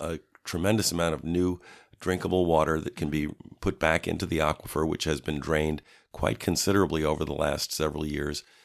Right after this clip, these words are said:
Uh, it's really created some problems as far as the state's concerned. The Department of Environmental Qualities and State Water Control Board are all looking at this area as one that needs a lot of,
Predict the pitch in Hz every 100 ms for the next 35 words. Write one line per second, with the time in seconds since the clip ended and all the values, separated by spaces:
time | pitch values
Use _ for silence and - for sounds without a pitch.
0 | _ _ - 73 76 - - 85 82 85
1 | - - - - - 82 73 - 69 -
2 | 82 87 82 76 73 - 76 73 78 -
3 | 90 87 - 80 - 80 76 73 - _
4 | _ - 73 73 69 69 71 73 71 62
5 | - 85 85 82 73 78 - 78 64 73
6 | 76 - - 87 90 85 85 80 - -
7 | _ - 76 73 71 76 76 - 73 -
8 | - - 80 76 78 67 64 71 76 71
9 | 71 - 78 71 73 71 76 - 76 71
10 | -